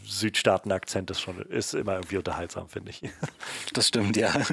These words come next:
Speaker 2: Ähm, ich sehe gerade, ich hatte hier noch einen anderen Film auf meiner Liste, der auch so ein
Speaker 1: Gerne.
Speaker 2: bisschen in die, also s-, was auch so in diese Neo- oder beziehungsweise Neo-Noir-Western-Schiene
Speaker 1: Mhm.
Speaker 2: schlägt,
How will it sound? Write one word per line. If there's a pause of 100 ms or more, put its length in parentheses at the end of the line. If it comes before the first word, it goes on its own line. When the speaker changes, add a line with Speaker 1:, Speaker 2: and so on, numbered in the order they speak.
(2750)
Speaker 2:
Ähm, (260)
ich
sehe
gerade,
ich
hatte
hier
noch
einen
anderen
Film
auf
meiner
Liste,
der
auch
so
ein
Speaker 1:
Gerne.
Speaker 2:
bisschen
in
die, (580)
also
s-,
was
auch
so
in
diese
Neo- (120)
oder
beziehungsweise
Neo-Noir-Western-Schiene
Speaker 1:
Mhm.
Speaker 2:
schlägt,